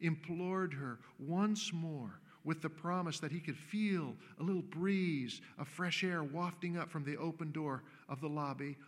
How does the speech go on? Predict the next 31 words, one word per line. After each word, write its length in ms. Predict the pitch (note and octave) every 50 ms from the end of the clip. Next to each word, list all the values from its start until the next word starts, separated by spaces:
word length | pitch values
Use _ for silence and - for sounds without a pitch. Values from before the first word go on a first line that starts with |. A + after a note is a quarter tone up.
| - -
only 220 | D3+ D3+ D3 C#3+
ten 300 | C#3 - D#3+ C#3 C#3 C#3
floors 320 | C#3 D#3 C3+ C3+ C3 A2+
below. 320 | - - B2+ B2 A2+ G#2+ G2+ G2 G2 - _ _ _ _ _ _ _ _ _ _ _ _ _ _ _ _ _ _ _ _ - - -
They 80 | D#3
were 160 | D#3 C#3+ C3+ D3 D3+ F3
almost 460 | G3 G#3 G#3+ G3+ G3+ F#3+ E3+ - -
out, 260 | C#3+ B2 A2+ A2+ C3+ - - - _ _ _
he 140 | - D3 C3+
promised, 500 | C3+ - D3 C3+ C3+ C3+ C#3 C#3 - -
just 400 | - G3 F#3+ F3 D#3 - - -
a 60 | E3
little 260 | E3+ E3 D#3+ D#3 D3+
further. 460 | D3 - D3 C3+ C3 A2+ A2 G2+ F#2+ - - _ _ _ _ _ _ _ _ _ _ _ _ _ _ _ _ _ - - - - - _ _
It 80 | - C#3
was 160 | C#3+ C#3 C3+
ten 300 | - - E3 E3+ E3 D#3+
twenty 460 | - D3+ D#3+ E3 E3 D#3 B2 A2 A2 - - -
A 240 | - C#3+ C#3+ D3+ - -
M, 300 | D3 D3+ C3+ B2+ A2+ G#2+ A2 C#3
more 180 | D3 D#3 D#3
than 140 | D#3 D#3+ D3+
an 160 | D3+ D3+ D3+ -
hour 400 | C#3+ D3 D#3 E3 F3 E3+ F3 -
and 120 | D3+ D3+ D3+
a 80 | C#3
half 400 | C3+ - D3 D3+ C#3+ C3 A#2+ -
since 320 | - - D3 C#3 C3 - -
that 240 | C3 C3 - - -
first 280 | D#3 D3+ D3 - -
explosion 680 | D3+ - - - - D3+ D3 D3 C#3+ C#3 - C3+ B2+ A2+